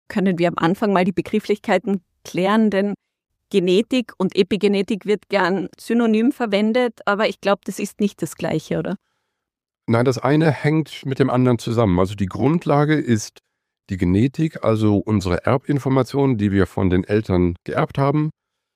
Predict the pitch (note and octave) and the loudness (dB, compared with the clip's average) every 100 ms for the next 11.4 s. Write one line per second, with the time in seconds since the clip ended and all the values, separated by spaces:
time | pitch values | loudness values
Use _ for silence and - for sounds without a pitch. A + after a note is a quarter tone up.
0 | _ - G2+ A#2+ A#2+ - A2 A2 A2+ A2+ | _ -2 2 2 0 0 2 2 0 -2
1 | - F2 F2 G#2+ - G2+ E2+ - B2 C3+ | -2 0 2 2 2 0 0 0 0 2
2 | G2 F2+ G2+ G2+ - - - G2 G2 - | 0 2 0 0 -2 -6 -2 2 2 0
3 | - - F#2 A2 A#2 B2+ C3 - _ - | -6 -6 -4 0 0 2 0 -4 _ -6
4 | G#2 F#2+ G#2+ A2+ G#2 - G#2+ - G#2+ - | -4 0 2 2 0 -2 -2 0 0 2
5 | F#2+ F#2+ - F#2+ F#2 F2+ F2+ _ - A2+ | 0 -2 -2 0 2 2 0 _ -6 -4
6 | - F#2+ F2 F2 - F2 C#3+ C#3 C3+ G2 | 0 0 0 -2 -4 -4 0 2 2 2
7 | F#2+ F#2+ G2+ F#2 E2 G2+ - F#2+ G2+ F2+ | 0 0 0 0 0 0 0 -4 -2 0
8 | G2 F2+ E2+ E2+ - F2 D#2 G#2 C3+ C#3 | 0 0 0 -4 -4 -6 -2 -2 0 -2
9 | C#3+ - _ _ - F#2+ E2 - G2 F2 | -4 -6 _ _ 0 2 2 2 2 2
10 | F#2 C#3+ - D#3+ F3+ _ _ - A#2+ D3 | 2 0 0 -2 -4 _ _ -8 -2 0
11 | E3+ - B2 | 0 0 0